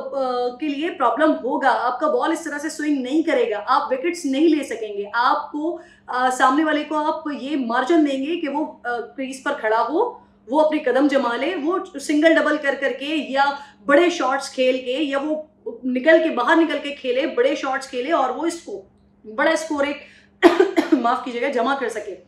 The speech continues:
लेकिन बाबर ने पहला ये decision ले लिया। पहले बाबर ने, अ, ये, अ, decide कर लिया कि उन्होंने toss जीत लिया है, टॉस जीत के वो fielding का फैसला कर रहे हैं।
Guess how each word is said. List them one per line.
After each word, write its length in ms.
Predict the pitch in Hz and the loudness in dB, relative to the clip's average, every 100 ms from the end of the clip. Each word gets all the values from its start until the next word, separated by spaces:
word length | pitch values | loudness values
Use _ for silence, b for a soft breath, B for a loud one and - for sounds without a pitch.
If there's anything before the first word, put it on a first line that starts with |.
| _ _ _ _ _ _ _ - | _ _ _ _ _ _ _ -14
लेकिन 480 | 214 214 214 392 - B B B | -2 0 2 -2 -6 B B B
बाबर 240 | 214 208 254 | 0 2 2
ने 100 | 294 | 0
पहला 260 | 269 254 | 0 0
ये 100 | 311 | 0
decision 280 | 302 302 302 | 0 0 4
ले 200 | 339 403 | 6 6
लिया। 200 | 381 349 | 4 0
पहले 560 | 339 - - 240 254 320 | -4 -12 -6 -4 -2 0
बाबर 340 | 240 220 262 | 0 0 0
ने, 280 | 269 330 339 B B - | -2 -2 -4 B B -4
अ, 400 | 247 254 262 262 | 0 2 2 0
ये, 460 | 240 202 277 302 320 | -4 -4 -4 -2 -2
अ, 540 | - - 240 277 - 220 | -4 -12 -8 -8 -8 -10
decide 420 | 240 247 277 - | -4 -2 -2 -2
कर 100 | 320 | 0
लिया 260 | 320 330 339 | 2 2 0
कि 200 | 339 320 | 0 0
उन्होंने 340 | 262 277 311 | 0 0 0
toss 340 | 320 277 349 | 2 4 4
जीत 220 | - 330 311 | 6 2 2
लिया 180 | 330 | 0
है, 80 | 359 | -2
टॉस 260 | 339 294 294 | 0 0 0
जीत 220 | 302 - | -4 -6
के 160 | 311 330 | -6 -6
वो 260 | 269 330 339 | -4 -4 -2
fielding 280 | 294 311 302 | -2 0 0
का 60 | |
फैसला 300 | 285 247 240 | 0 -2 -2
कर 160 | 233 202 | -4 -6
रहे 120 | 185 | -10
हैं। 120 | 175 | -14